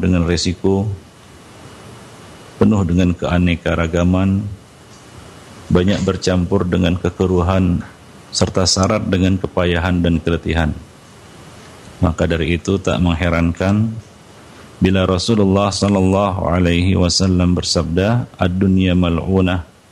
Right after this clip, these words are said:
mal'unun ma fiha illa dzikrullah wa ma walah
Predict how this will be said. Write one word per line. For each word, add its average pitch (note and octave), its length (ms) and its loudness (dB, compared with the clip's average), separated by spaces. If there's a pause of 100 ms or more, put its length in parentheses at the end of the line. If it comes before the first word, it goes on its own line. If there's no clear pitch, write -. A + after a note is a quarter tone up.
(720)
mal'unun F#2+ 640 2
ma F2 160 2
fiha F#2 640 0 (240)
illa F2+ 320 2
dzikrullah E2+ 680 0 (420)
wa F#2 160 0
ma F2+ 240 2
walah F2 640 0